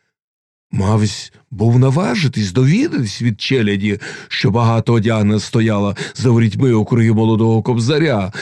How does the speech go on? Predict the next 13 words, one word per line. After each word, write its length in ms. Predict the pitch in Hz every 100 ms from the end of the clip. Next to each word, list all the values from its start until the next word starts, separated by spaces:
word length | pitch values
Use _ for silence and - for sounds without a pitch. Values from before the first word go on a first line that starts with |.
| -
слухаючи 680 | - 165 180 85 113 101 143
його 200 | 143 147
спів, 560 | - - 240 127 104 - -
але 260 | - 87 90
ж 120 | -
челядь 520 | - 98 92 90 - -
тая 340 | 95 95 92
щинила 600 | - - 110 110 104 101
регіт, 640 | 120 - - - - - - - - _ _ _ _ _ - 82
побачивши, 640 | 107 107 95 - 101 -
як 360 | 104 104 - - - - - -
з 200 | 208 85
його 480 | 101 101 104 104 92